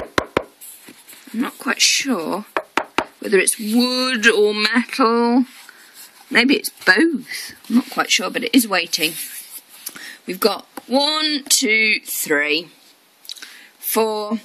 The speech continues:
five, six, seven, eight, nine, ten. Ten spaces for figures. So if we got them all out and stuck them on,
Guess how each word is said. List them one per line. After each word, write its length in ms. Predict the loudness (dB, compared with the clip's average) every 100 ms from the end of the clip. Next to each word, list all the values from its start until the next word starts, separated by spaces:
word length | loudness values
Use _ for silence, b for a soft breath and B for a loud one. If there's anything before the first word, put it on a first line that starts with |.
| -12 -20
five, 840 | -16 -2 0 2 2 0 -2 -10 -18 B B B B
six, 400 | -2 0 0 0
seven, 300 | 0 -2 0 0
eight, 280 | 0 0
nine, 260 | 4 4 2
ten. 380 | -2 -2 -2 0
Ten 340 | 2 2 2
spaces 680 | 0 2 0 2 0 0 -4
for 180 | -6 -10
figures. 480 | -4 -4 -2 -2 0
So 80 | -2
if 120 | -2
we 60 |
got 220 | -2 0 2
them 160 | 0
all 160 | 0 -2
out 300 | -2 -2 -2
and 100 | -2
stuck 280 | 0 -4 -6
them 200 | -6 -4
on, 300 | -2 -2